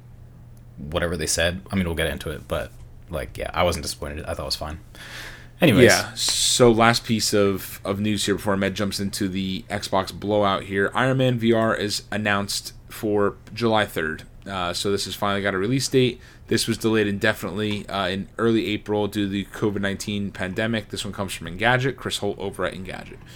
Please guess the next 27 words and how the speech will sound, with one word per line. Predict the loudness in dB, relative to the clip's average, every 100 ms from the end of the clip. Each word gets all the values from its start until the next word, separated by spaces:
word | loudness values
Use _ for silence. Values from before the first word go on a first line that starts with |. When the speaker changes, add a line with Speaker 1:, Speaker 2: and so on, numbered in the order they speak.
| -18 -18 -18 -6 2
Speaker 2:
Um, | 4 6 4 2 -4 -2
and | 0 2 2 0 -2 -2
so | -2 -2 -4 -8 -4 2 4 4 2 -2 -10 -20 -20 -8
S | -4 0
I | 2 4
E, | 2
uh, | 2
this | 0 -2
one | -2
came | -4
straight | -2 -4
from | -4
the | -4
PlayStation | -4 -4 -4
Twitter | 0 2
account. | 4 2 0 -8 -20 -20 -2
"S | 2 4
I | 6
E | 6 4 2
update. | -2 0 2 2 2
We | 2
are |
pleased | 2 0 0
to |
announce | 0 -2
that | -2
Marvel's | -2 0 0 -4